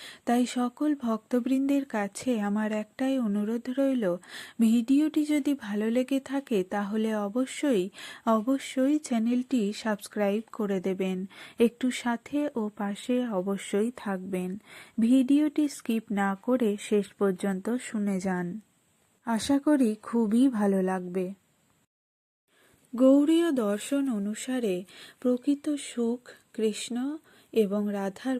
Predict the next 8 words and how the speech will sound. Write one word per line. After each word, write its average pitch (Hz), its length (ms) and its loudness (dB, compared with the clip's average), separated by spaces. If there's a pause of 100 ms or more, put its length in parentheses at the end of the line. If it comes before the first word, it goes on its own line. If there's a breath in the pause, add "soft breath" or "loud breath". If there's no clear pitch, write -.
ভক্তি 208 500 -4
ও 214 180 -2
প্রেমের 208 480 -4
মাধ্যমে 247 680 -4
লাভ 208 280 -4 (100)
করা 185 300 -6
যায়। 185 320 -8 (640 loud breath)
যেখানে 240 720 -2